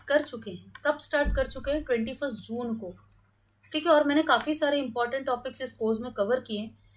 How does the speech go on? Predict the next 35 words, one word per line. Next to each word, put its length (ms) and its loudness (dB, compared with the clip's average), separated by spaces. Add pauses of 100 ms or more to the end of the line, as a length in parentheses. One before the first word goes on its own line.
(260)
इस 220 4
कोर्स 320 6
को 100 6
अगर 220 10
आप 100 8
देखोगे, 420 -2
complete 440 -2
course 260 -2
on 140 -8
biology, 480 -4 (120)
टारगेट 420 2
है 120 4
कि 120 -4
आपके 240 -2
सिक्सटीन 500 -6
चैप्टर्स 520 -6
को 180 0 (400)
approximately 880 4
छः 220 0
महीने 280 -4
में 140 -6
कवर 320 0
किया 220 -2
जाए। 240 -10 (600)
And 340 4 (160)
ये 160 0
कोर्स 340 4
को 140 0
अलग-अलग 500 2
पार्ट्स 300 4
में 100 0
डिवाइड 340 2
किया, 140 2
जैसे 360 0 (520)
एक 260 4